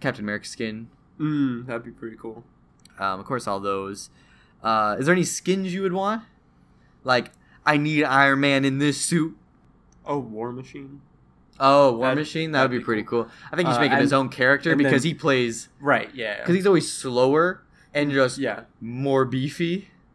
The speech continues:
Speaker 2: And then you can have the Iron Patriot skin.
Speaker 1: Oh, yeah.
Speaker 2: Cool.
Speaker 1: True. True.
Speaker 2: Um, classic Iron Man skin.
Speaker 1: Okay.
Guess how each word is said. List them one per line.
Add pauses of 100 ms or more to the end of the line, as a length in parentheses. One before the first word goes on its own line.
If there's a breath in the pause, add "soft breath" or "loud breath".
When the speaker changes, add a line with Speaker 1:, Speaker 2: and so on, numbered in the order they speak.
(160)
Speaker 2:
And
then
you
can
have
the
Iron
Patriot
skin. (100)
Speaker 1:
Oh,
yeah.
Speaker 2:
Cool.
Speaker 1:
True. (160)
True.
Speaker 2:
Um, (180)
classic
Iron
Man (180)
skin. (160)
Speaker 1:
Okay.